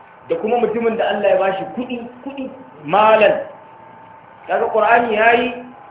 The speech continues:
sai aka fara gabatar da Qur'ani akan Alhaji fa.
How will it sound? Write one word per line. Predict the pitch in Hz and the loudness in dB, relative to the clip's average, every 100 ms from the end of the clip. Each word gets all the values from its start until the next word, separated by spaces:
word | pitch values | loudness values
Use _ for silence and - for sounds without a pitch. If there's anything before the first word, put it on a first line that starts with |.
| - | -4
sai | 254 | 0
aka | 294 269 | 0 4
fara | 262 262 | 4 4
gabatar | 233 226 226 247 226 | 4 4 4 2 -2
da | 220 | -4
Qur'ani | 202 - 220 233 220 | -2 0 2 2 0
akan | 175 208 165 | -2 0 0
Alhaji | 160 160 147 | 2 0 -2
fa. | 123 | -10